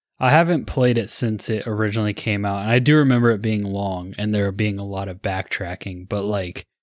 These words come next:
I feel like they reused a bunch of stuff because they didn't wanna remake new stuff on the Wii, but I, yeah,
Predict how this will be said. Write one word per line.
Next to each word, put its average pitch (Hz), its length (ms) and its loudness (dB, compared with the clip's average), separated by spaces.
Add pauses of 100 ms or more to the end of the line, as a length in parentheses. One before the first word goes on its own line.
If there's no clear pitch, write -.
(540)
I 117 80 6
feel 135 160 6
like 120 140 6
they 117 120 6
reused 107 600 4
a 101 40 2
bunch 104 300 0
of 107 100 0
stuff - 500 0
because 98 840 0 (580)
they 104 140 2
didn't 101 220 2
wanna 101 260 0
remake 98 560 0
new 98 200 0
stuff - 580 0
on 104 200 0
the 101 100 0
Wii, 95 280 0
but 101 200 0
I, 110 120 2
yeah, 160 200 2